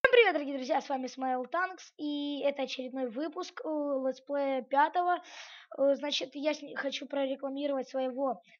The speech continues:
подписчика Давида Нагибатора. Он хороший летсплейщик, можно сказать, даже начинающий. Как видите, посмотри-, посмотря на вот это видео, какое он получает у Орента четвёртого, вообще офигеешь, это его клан.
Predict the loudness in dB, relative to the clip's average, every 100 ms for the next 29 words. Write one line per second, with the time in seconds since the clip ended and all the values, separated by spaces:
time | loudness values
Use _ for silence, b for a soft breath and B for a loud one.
0 | -2 -2 -2 -6 -4 0 0 0 -2 -2
1 | -4 -4 -6 -4 0 0 0 -2 -4 -10
2 | B B _ 0 0 -2 -8 -4 -2 -2
3 | -2 -4 -8 -2 -2 0 -4 -6 -8 -8
4 | -8 -6 -4 -6 -6 -8 -8 -8 -4 -2
5 | -2 -4 -6 -6 B B B -12 -6 -4
6 | -4 -8 -10 -6 -8 -8 -10 -8 -4 -2
7 | -2 -4 -4 -4 -6 B B B B B
8 | B -12 -4 0 2 0 -2 0 2 2
9 | 0 2 0 0 0 0 -2 -4 -6 -6
10 | -2 0 0 0 0 0 -2 -4 -6 -4
11 | -4 -2 -4 -4 -4 -8 -2 2 4 2
12 | 0